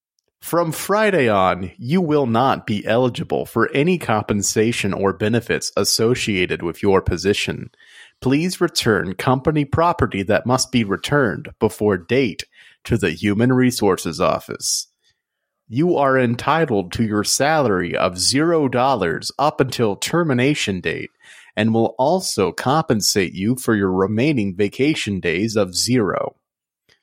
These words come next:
We'll also provide severance pay that will amount to zero dollars.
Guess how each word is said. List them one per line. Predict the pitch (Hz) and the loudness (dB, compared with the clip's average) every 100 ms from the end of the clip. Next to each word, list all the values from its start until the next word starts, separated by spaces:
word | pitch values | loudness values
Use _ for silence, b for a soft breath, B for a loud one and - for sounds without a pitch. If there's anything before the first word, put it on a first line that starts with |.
| _ _ _ _ _ _ | _ _ _ _ _ _
We'll | - 107 | 0 2
also | 101 123 - 156 | 2 2 2 0
provide | 135 147 147 160 147 | 0 0 2 0 0
severance | - 208 165 104 - | 0 -2 0 -4 -4
pay | - - 107 143 | -4 0 2 2
that | 135 - | 0 0
will | 120 | 2
amount | 110 113 135 135 - | 2 2 2 0 -2
to | - 117 | 0 0
zero | 104 127 151 165 160 | 0 0 2 2 2
dollars. | 156 123 104 87 82 52 - - - | 0 2 2 2 0 -2 -4 -2 -2